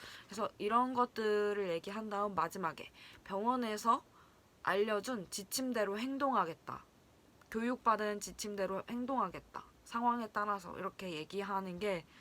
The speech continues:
진짜 점수를 딸 수 있는 방법이에요. 그리고,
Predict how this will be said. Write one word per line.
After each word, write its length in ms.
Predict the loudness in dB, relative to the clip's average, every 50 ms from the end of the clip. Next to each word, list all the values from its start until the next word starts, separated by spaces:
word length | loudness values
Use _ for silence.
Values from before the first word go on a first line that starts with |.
| -20 -20 -20 -20 -18 -14
진짜 240 | -12 -8 -8 -8
점수를 500 | -6 -4 -6 -6 -6 -6 -4 -2 -2 -2 0
딸 180 | 0 0 0
수 140 | 0 -2 -6 -8
있는 220 | -8 -8 -10 -10
방법이에요. 600 | -10 -12 -14 -8 -6 -6 -6 -6 -10 -16 -18 -20 -20 -20 -20 -20 -20 _ -20 -20 -20 -20 -20 -20 -20 -20 -20 -20 -20 -20 _ -20 -20 -20 -20 -20 -20 -20 -20 -20 -20 -20 -20 -20 -20 -20 -20 -20 -18 -10
그리고, 720 | -6 -4 -4 -4 -2 0 0 0 2 0 0 -2 -2